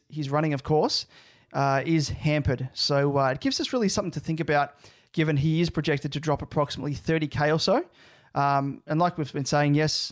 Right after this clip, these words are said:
if you're selecting primos, you don't really select them for, you know, their price fluctuations. But in this case, when he's not performing and,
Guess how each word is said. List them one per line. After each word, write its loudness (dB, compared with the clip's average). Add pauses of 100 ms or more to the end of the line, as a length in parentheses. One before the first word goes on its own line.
if -12
you're -4
selecting -2
primos, 2 (360)
you -4
don't 0
really -4
select -4
them 0
for, -2
you -4
know, 2
their -2
price 0
fluctuations. 0
But 0
in 4
this 2
case, -2 (340)
when 0
he's 2
not 0
performing 2 (420)
and, 0